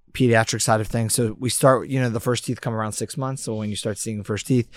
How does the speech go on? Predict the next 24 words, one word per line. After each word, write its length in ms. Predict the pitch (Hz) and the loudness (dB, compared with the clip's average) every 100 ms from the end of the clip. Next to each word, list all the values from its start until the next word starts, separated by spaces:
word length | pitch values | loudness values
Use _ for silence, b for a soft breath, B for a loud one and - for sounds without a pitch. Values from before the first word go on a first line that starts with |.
| B B | B B
we 100 | - | -6
tell 160 | 110 120 | 2 8
parents 280 | - 110 107 | 8 6 2
to 80 | 107 | -2
start 260 | - 110 92 | 0 -2 0
brushing, 500 | 104 107 107 107 101 b - | 2 2 2 -2 -6 b -4
make 140 | 113 110 | -2 -2
it 20 | |
part 200 | 120 107 | -2 -2
of 60 | 104 | -2
the 40 | |
bath 320 | 90 101 101 107 | -4 -4 -4 -8
routine. 500 | 101 113 104 101 92 b b - | -6 -4 -4 -4 -4 b b -2
They 100 | 123 | 0
make 160 | 120 | 2
these 180 | 117 110 | 2 -2
finger 280 | - 110 104 | 0 -2 -2
brushes. 440 | 104 101 - 104 | -2 -2 -2 -4
You 60 | 101 | -6
can 100 | 110 | -6
use 180 | 107 101 | -6 -6
a 40 | |
baby 260 | 92 101 95 | -6 -6 -6
toothbrush. 520 | 110 98 104 95 - | -8 -4 -2 -2 -2